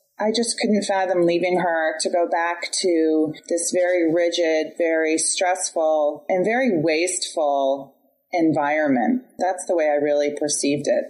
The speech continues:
like, the waste that was happening as far as corporate spending and time and all of that. It just was not in alignment with me anymore.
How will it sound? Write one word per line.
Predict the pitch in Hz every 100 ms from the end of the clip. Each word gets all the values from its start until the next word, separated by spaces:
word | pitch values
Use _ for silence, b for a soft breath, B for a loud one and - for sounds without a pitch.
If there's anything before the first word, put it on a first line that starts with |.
| -
like, | 160 - -
the | 175 165
waste | 160 160 160 - - -
that | 147
was | 151 147
happening | 151 143 147 139 131 139 - _ _ -
as | 165 -
far | 151
as | 143 -
corporate | - 151 135 -
spending | - 196 175 156 147 147
and | 147 139 139 147 - - -
time | 208 196 175 160 156
and | 139 - - -
all | 196 202 175
of |
that. | 160 151 151
It | 143
just | 147 196 -
was | 165 170
not | 160 170 160
in | 165
alignment | 156 151 151 151 147 -
with | 147 -
me | 147 147
anymore. | 143 147 139 139 135 131